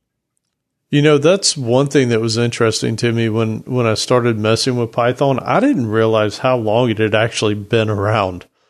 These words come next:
Like, it's, it's not new, right? Like, this thing's been around well over a decade, and it's just getting more and more popular,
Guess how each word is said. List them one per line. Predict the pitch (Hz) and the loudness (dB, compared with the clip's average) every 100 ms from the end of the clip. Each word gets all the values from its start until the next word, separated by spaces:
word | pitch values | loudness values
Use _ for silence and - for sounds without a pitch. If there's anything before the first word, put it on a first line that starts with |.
| _ _ _ - | _ _ _ -2
Like, | 120 113 - _ _ _ _ _ - | 0 0 -4 _ _ _ _ _ 0
it's, | 147 139 - - _ | 0 0 -6 -10 _
it's | 143 - | -2 0
not | 127 135 156 | 0 2 0
new, | 113 123 127 104 - | 0 2 2 0 -4
right? | 123 117 127 | -2 0 0
Like, | 123 117 | -2 0
this | 147 143 | 0 2
thing's | 147 131 107 | 2 0 0
been | 120 | 0
around | 117 113 113 113 113 - 120 _ | 2 2 2 0 -4 -10 -20 _
well | 147 131 147 139 | -2 2 4 2
over | 120 120 | 2 2
a | 113 | 0
decade, | 104 131 139 120 110 107 - | 2 0 2 0 0 0 -2
and | 123 117 | -2 0
it's | 117 | 0
just | - 135 - | 0 -2 2
getting | 156 135 | 2 4
more | 110 120 135 | 2 2 2
and | |
more | 113 113 | 2 0
popular, | 110 120 127 135 113 107 | 0 0 0 -2 -6 -8